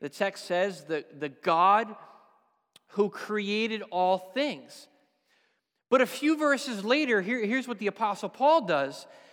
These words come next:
He says, "But, but look at Ephesians chapter three and verse four-, fourteen. The text doesn't refer to God as our creator." What does it refer to God as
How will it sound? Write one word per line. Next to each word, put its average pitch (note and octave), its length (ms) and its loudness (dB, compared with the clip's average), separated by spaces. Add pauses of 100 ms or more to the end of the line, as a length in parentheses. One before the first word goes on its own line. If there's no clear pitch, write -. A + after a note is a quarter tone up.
(160)
He B3 100 0
says, A3 220 -4
"But, A3 200 -2 (560)
but A3 140 2
look B3+ 220 0
at C4 80 -6
Ephesians A#3+ 400 -6
chapter A3 260 -2
three A3 220 -8
and F#3+ 100 -8
verse F#3+ 200 -4
four-, G3+ 280 -8 (160)
fourteen. G#3 560 -4 (480)
The F#3+ 80 2
text B3 460 -4
doesn't C4+ 340 2
refer B3 640 0
to A#3+ 220 -6
God G#3 540 6
as E3 200 -2
our G3 160 2
creator." F3+ 680 -4
What E3+ 180 0
does G3 120 -2
it G#3+ 40 -10
refer G3 280 -4
to F3 100 -2
God E3+ 280 2
as C3 360 -8